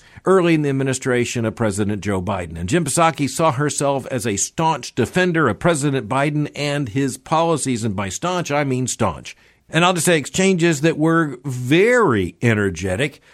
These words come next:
between Jen Psaki when she stood behind the podium in the White House press room, and particularly conservative journalists and reporters for conservative outlets. It was hot. It's not a surprise she's gonna show up as an anchor on M S N B C and in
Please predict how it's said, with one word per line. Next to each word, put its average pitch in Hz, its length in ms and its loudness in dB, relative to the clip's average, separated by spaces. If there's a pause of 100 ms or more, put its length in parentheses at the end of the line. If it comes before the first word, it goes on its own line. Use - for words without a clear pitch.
(280)
between 180 460 2
Jen 151 180 2
Psaki 135 580 2
when 113 200 0
she 113 120 -2
stood 139 280 0
behind 123 260 2
the 104 60 -2
podium 127 440 2
in 104 60 2
the 98 100 0
White 120 200 2
House 113 180 0
press 143 300 -2
room, 120 260 0 (320)
and 175 180 0
particularly 143 720 2
conservative 113 680 0
journalists 87 500 -2
and 98 140 -2
reporters 110 420 0
for 104 160 -8
conservative 98 580 -2
outlets. 98 540 -6
It 135 280 2
was 101 340 -2
hot. 120 420 -2 (480)
It's 202 240 2
not 180 140 2
a 165 40 2
surprise 151 380 0
she's 135 160 -4
gonna 135 200 2
show 147 220 0
up 131 120 0
as 127 120 0
an 127 120 -4
anchor 139 400 0
on 120 200 2
M 139 160 0
S 131 200 0
N 120 120 2
B 117 140 0
C 147 420 0
and 123 240 0
in 117 200 0